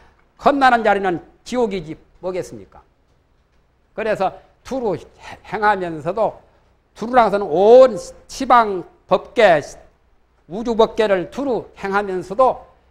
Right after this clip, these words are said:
여러 가지 또 만사 만유를 두루 다 행하면서도 그 자리가 항상 편안하지 위태롭지를 아니하다. 그렇기 때문에 그것을 가해서 천하의 어머니가 된다고 할 수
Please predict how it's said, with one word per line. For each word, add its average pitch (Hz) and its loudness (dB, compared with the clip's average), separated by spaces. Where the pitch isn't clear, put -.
여러 214 -2
가지 247 0
또 - -2
만사 214 2
만유를 185 0
두루 240 -10
다 156 2
행하면서도 175 -6
그 165 -8
자리가 160 2
항상 214 -2
편안하지 202 -4
위태롭지를 202 -10
아니하다. 131 -12
그렇기 302 0
때문에 269 2
그것을 233 2
가해서 233 4
천하의 247 0
어머니가 277 2
된다고 190 -4
할 160 -2
수 139 -20